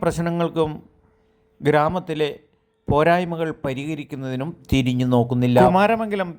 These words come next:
ഗ്രാമപഞ്ചായത്തിൽ കൂടി കടന്നു പോകുന്ന കനാൽ കാട് കയറി ഇടിഞ്ഞു പൊളിഞ്ഞ് കിടന്നിട്ടും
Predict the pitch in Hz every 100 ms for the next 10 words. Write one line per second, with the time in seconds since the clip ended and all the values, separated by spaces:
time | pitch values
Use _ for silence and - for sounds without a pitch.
0 | - 143 135 160 170 156 160 160 - 139
1 | 151 147 147 135 127 - 131 127 147 143
2 | 135 123 127 123 117 - - - 117 123
3 | 160 190 208 175 165 156 143 156 165 147
4 | 135 127 123 123 123 139 139 170